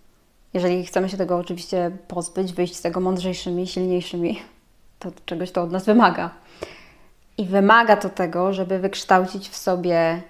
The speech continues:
taką inną personę, niż była w naszym życiu i decydowała za nas do tej pory. Ta persona wcześniejsza była wykształcona najczęściej na traumach małego dziecka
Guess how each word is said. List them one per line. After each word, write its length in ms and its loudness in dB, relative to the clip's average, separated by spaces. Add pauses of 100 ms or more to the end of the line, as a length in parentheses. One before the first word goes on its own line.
(340)
taką 560 -4 (320)
inną 420 0
personę, 760 -2 (300)
niż 560 -2 (260)
była 460 4
w 80 -8
naszym 340 -4
życiu 480 -8
i 180 -4
decydowała 640 -2
za 140 -6
nas 280 -6
do 140 -4
tej 160 -6
pory. 320 -4 (1000)
Ta 120 -2
persona 480 0
wcześniejsza 720 -2
była 280 -6
wykształcona 960 -2
najczęściej 840 2
na 220 -2
traumach 520 -2
małego 340 0
dziecka 480 -4